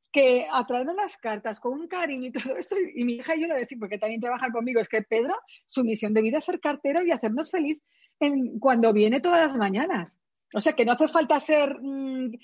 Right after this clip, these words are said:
eh, Krishnamurti o Gandhi para, para eso, sino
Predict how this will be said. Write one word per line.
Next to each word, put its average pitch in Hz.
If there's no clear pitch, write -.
eh, 262
Krishnamurti 262
o 240
Gandhi 294
para, 220
para 262
eso, 302
sino 226